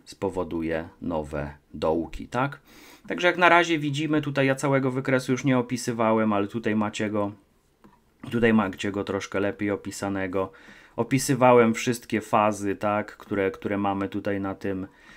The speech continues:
Wall Street Cheat Sheet, czyli naszą disbelief, naszą nadzieję, nasz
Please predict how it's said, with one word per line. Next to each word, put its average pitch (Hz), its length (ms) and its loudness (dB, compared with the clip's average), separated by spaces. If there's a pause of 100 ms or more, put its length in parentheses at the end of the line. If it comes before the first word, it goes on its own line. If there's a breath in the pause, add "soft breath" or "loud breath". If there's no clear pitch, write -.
(140 loud breath)
Wall 104 240 2
Street 101 360 -6
Cheat 113 260 0
Sheet, 104 260 -2
czyli 95 220 -6
naszą 92 540 -4
disbelief, 113 960 2
naszą 92 300 -4
nadzieję, 113 760 4
nasz 92 340 -6